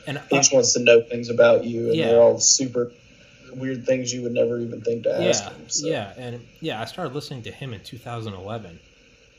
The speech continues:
Speaker 1: Like, a year after, I think I started listening before he got to a hundred episodes.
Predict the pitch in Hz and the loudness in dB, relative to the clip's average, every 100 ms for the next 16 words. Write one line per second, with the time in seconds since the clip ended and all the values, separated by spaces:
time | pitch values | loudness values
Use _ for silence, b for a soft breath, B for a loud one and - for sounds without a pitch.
0 | _ _ _ _ _ 107 107 107 101 117 | _ _ _ _ _ -14 -12 -12 -10 -6
1 | 131 113 110 120 117 165 143 - 131 113 | -4 -6 -6 -10 -10 -10 -10 -8 -8 -6
2 | 120 117 107 98 - 117 107 107 104 92 | -8 -10 -12 -14 -8 -6 -6 -8 -12 -16
3 | - 107 104 101 - 104 87 85 85 | -14 -12 -10 -12 -12 -18 -18 -18 -20